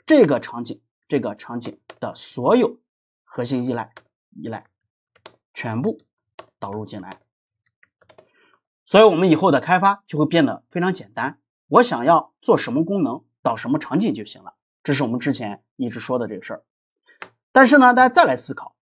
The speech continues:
我为什么来导这个场景的时候，甚至于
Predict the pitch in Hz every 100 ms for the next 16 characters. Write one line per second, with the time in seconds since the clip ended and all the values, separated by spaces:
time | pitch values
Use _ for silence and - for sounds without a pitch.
0 | _ 147 220 381 233 123 120 127 - -
1 | - 220 - - - 226 117 - - 208
2 | 117 101 - - 113 _ _ _ - 285
3 | 214 226 120 151